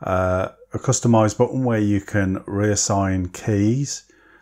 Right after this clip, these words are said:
to either a macro or, uh, a mouse function perhaps, or some multimedia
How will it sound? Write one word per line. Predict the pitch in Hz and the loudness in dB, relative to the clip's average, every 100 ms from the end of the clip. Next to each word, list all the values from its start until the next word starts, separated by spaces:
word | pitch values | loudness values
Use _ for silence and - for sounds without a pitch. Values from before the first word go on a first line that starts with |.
| _ | _
to | - - 98 95 95 | -8 0 2 2 0
either | 95 87 90 | -2 -2 0
a | |
macro | 95 101 - - 107 110 104 - | 2 0 0 2 4 4 0 -4
or, | 87 85 85 85 - _ _ - _ - | -2 -2 -2 -4 -6 _ _ -20 _ -6
uh, | 80 80 82 - - | -4 -2 -4 -6 -8
a | 95 | -2
mouse | 98 123 - | 2 2 2
function | 147 147 - 143 139 - | 0 0 0 0 0 -4
perhaps, | 127 123 156 - - - | -6 -2 -2 -4 -18 -10
or | - 95 90 | -4 -2 -2
some | - 90 | -2 -4
multimedia | 98 98 - 101 107 127 139 | -2 -2 -2 0 2 2 -2